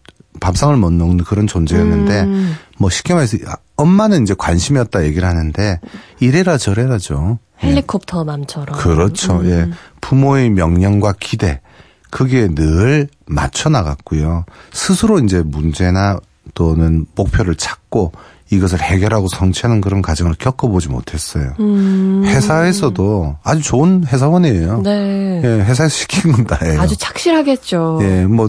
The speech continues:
Speaker 1: 뒤집어 얘기하면 창의성 이런 건 거의 없을 수 있고,
Speaker 2: <laughs>
Speaker 1: 예, 사적인
Speaker 2: 음.
Speaker 1: 인간관계가 없어요.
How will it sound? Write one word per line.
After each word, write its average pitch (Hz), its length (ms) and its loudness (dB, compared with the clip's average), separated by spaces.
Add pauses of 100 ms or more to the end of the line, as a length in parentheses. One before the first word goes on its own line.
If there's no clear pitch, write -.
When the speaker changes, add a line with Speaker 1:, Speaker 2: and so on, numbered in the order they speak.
(140)
Speaker 1:
뒤집어 151 300 0
얘기하면 104 260 0
창의성 147 480 0
이런 170 160 2
건 143 160 2
거의 87 200 0
없을 92 280 -2
수 - 180 -2
있고, - 280 -2 (320)
Speaker 2:
<laughs> - 300 -12
Speaker 1:
예, 95 180 2 (360)
사적인 214 600 0
Speaker 2:
음. - 20 2
Speaker 1:
인간관계가 95 560 0
없어요. 73 520 -6